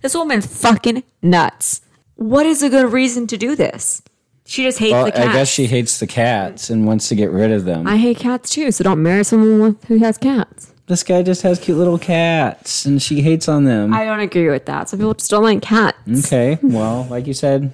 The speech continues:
Speaker 2: she chose to be with him.
Speaker 1: Exactly.
Speaker 2: Yeah.
Speaker 1: <laughs> It's, it's ultimately still her
Speaker 2: So,
Speaker 1: fault.
Speaker 2: is O P the asshole here?
Speaker 1: I don't know. What am I missing here?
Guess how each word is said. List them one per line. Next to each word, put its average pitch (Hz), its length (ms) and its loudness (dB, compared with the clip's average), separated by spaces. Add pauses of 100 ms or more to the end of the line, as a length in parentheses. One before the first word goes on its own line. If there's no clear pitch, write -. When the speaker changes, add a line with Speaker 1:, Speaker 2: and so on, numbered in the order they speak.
(160)
Speaker 2:
she - 160 -4
chose 131 200 2
to 127 60 -2
be 113 160 2
with 95 100 0
him. 92 220 -2
Speaker 1:
Exactly. 262 720 4 (200)
Speaker 2:
Yeah. - 300 0
Speaker 1:
<laughs> - 160 0
It's, - 240 -16
it's - 260 -2
ultimately 294 600 -8
still 151 240 0
her 139 400 2
Speaker 2:
So, 135 160 2
Speaker 1:
fault. 127 580 2
Speaker 2:
is 110 260 0
O 110 140 2
P 127 180 0
the 117 120 0
asshole 127 380 -2
here? 165 280 -6 (320)
Speaker 1:
I 277 120 -4
don't 247 300 -4
know. 175 280 2
What 185 200 -2
am 311 120 -4
I 285 100 -6
missing 190 560 -6
here? 151 540 -12